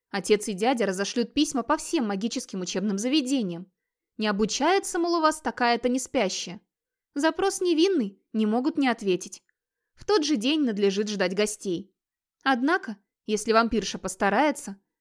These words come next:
преуспеет в науках, ректор ее защитит. Виоленна выяснила, по уставу, слово главы Академии — закон. За плохую адептку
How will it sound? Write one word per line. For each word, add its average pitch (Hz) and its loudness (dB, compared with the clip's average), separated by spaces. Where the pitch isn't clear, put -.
преуспеет 349 2
в - -12
науках, 208 -2
ректор 247 4
ее 180 2
защитит. 196 -4
Виоленна 339 2
выяснила, 214 0
по 220 -4
уставу, 220 0
слово 214 0
главы 208 4
Академии — 208 0
закон. 220 -4
За 202 -4
плохую 220 4
адептку 233 0